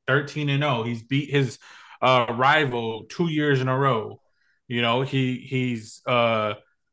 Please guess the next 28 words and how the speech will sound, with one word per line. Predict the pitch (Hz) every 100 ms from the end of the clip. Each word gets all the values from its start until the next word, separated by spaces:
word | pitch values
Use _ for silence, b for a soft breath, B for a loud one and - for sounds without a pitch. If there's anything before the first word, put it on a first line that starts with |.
| _ _ _ -
he's | 147 139
now | 127 135 147 139
slowly | - - - - 156 170 160 147
starting | 139 143 139 127
to | 131
understand | 135 131 123 - 120 117
offenses. | 131 135 135 131 - 135 131 131
He's | 123 110
gotten | 123 120 117
his | 117 104 -
training | - 131 139 135
wheels | 135 131 127
off, | 131 127 131 135 - _ _ _ _ _ _ -
um, | 120 117 117 117 113 - - _
and, | 131 123 -
and | 127
his | 147 147
ability | 135 120 156 156 147 139
to, | 131 143 127 120
to | - 123
run. | 113 156 139
Now, | 120 123
I'm | 120 131
not | 147 165 147
saying | - 156 147
he, | 139 120 127 123
he's | - 123 -
perfect. | - 156 156 165 160 -